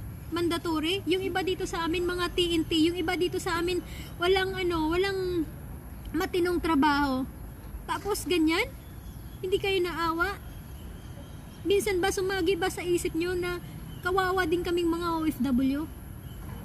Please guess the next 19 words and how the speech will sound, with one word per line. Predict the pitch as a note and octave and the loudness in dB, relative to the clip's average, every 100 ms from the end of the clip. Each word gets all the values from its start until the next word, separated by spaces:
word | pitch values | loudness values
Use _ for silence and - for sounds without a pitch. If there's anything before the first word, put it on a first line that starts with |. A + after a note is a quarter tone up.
| - - - - - - - - - - - - - - - - - - - - - - - - - - - - - - - - - - | -10 -8 -8 -10 -10 -10 -10 -10 -10 -10 -10 -10 -10 -10 -8 -8 -8 -6 -8 -8 -10 -10 -10 -10 -10 -10 -10 -8 -8 -10 -10 -10 -10 0
Kayo, | F#4 F4+ G#4 | 4 4 4
paupo-upo | - F#4 G#4 F#4 F#4 F4+ | 0 0 0 0 2 4
lang | E4+ D#4+ | 4 4
kayo | D#4+ D#4+ | 2 4
dyan? | A#3+ D4 F4+ - - - - - - - - - - - | 4 2 -2 -8 -12 -12 -12 -10 -8 -8 -6 -8 -10 -6
Kayo | - E4+ G4 | 0 4 6
yung | F#4+ F4+ | 6 6
lumustay, | F4 D#4+ D4+ - D#4 E4+ C#4 | 4 4 2 0 0 0 2
kayo | D#4+ E4+ | 2 4
yung, | E4+ F4 E4 - - - | 4 4 2 -4 -10 -10
ano, | - D#4+ F4+ - | -4 0 0 0
hindi | E4+ E4 F4+ | 4 6 4
namin | F4+ F4 | 2 2
alam | E4 F4+ F4 | 2 0 0
kung | E4 | 0
saan | F#4 E4 E4 | 2 4 6
nyo | |
ginastos | C4 D#4 D#4 - E4 | 6 6 4 0 -2
yung, | D#4+ D4 C#4+ | 0 2 0